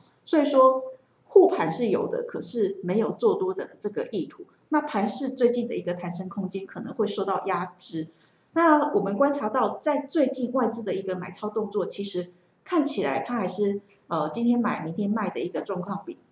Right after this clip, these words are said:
比较频繁。那最近，呃，买超大型的权值股，最主要还是上个礼拜五的这个指数大涨。那货柜航运的部分，以及在跌深的金融股。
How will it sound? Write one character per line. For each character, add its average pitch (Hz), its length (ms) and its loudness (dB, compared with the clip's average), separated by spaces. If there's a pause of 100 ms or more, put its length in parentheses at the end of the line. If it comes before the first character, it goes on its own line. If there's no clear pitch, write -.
(260)
比 170 140 -2
较 208 160 0
频 165 280 -6
繁。 - 300 -6 (220)
那 320 120 0
最 320 160 4
近， 262 360 2
呃， 175 200 0
买 - 160 -2
超 208 280 -2
大 214 200 0
型 170 200 -6
的 147 80 -6
权 170 220 -10
值 185 120 -4
股， - 200 -8 (160)
最 254 120 4
主 170 160 2
要 190 100 0
还 190 120 -4
是 185 140 -10
上 185 300 -4
个 151 100 -4
礼 - 180 -8
拜 190 160 -4
五 - 80 -6
的 - 320 -8
这 185 120 -14
个 - 260 -4
指 - 160 -14
数 214 160 -6
大 170 260 -4
涨。 - 260 -10 (280)
那 277 140 2
货 277 220 2
柜 254 120 4
航 175 300 -4
运 233 160 -2
的 156 80 -6
部 - 180 -2
分， 196 240 -6
以 - 60 -16
及 - 260 -16
在 190 340 -4
跌 165 180 0
深 240 220 -2
的 185 100 -2
金 202 220 -4
融 180 300 -2
股。 - 160 -10